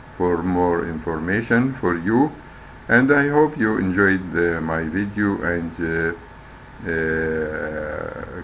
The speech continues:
give me a thumb up and, uh, subscribe to my channel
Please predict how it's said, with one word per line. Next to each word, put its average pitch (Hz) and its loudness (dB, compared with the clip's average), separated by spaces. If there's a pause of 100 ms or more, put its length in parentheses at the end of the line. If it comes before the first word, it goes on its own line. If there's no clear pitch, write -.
give 92 -2
me 87 0
a 78 0
thumb 85 -2
up - 2 (760)
and, 113 4
uh, 104 6
subscribe 87 0
to 85 -2
my 80 -4 (120)
channel 104 4